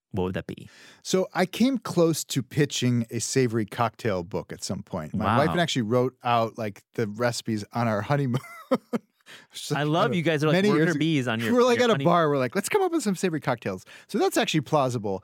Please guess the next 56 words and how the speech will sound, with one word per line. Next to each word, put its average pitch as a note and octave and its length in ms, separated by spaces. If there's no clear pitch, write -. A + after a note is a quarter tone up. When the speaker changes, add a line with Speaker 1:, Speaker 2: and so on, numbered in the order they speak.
Speaker 1:
Like, C#3 140
the, C3 160
not D3+ 240
just - 140
the - 60
Bloody F#2 240
Mary, F2 320
though. - 240
Speaker 2:
No, A3 160
no, D3+ 160
no, G#2+ 120
no, E2+ 140
no, D#2 220
no, D2 80
no. D#2 60
Like, F#2 260
Speaker 1:
Uh, G2 160
oh, D#3+ 260
so G2+ 80
Speaker 2:
I D3+ 40
don't - 140
Speaker 1:
not C#3 180
Speaker 2:
even - 0
Speaker 1:
the C#3+ 80
Speaker 2:
know. A#2 60
Speaker 1:
Bloody G2+ 180
Speaker 2:
I F#2+ 40
Speaker 1:
Mary. F#2+ 140
Speaker 2:
have G#3+ 140
the D#3 80
file B2+ 320
somewhere. G#2+ 340
No, F#2 220
not - 160
a F2+ 40
Bloody F#2 220
Speaker 1:
<laughs> E3+ 100
Speaker 2:
Mary. - 200
Uh, G2 500
Speaker 1:
Oh, G#2 180
wow. E2 340
Speaker 2:
it D#3 100
Speaker 1:
You're E3+ 180
a - 20
Mi-, G#3 100
you're G#3 240
a - 40
Midwest A#3 340
guy. A#2+ 100
You're G2+ 160
not A2+ 160
a A2 40
Bloody G#2+ 200
Mary G#2+ 240
fan? D#3 240
Speaker 2:
Uh, E3 480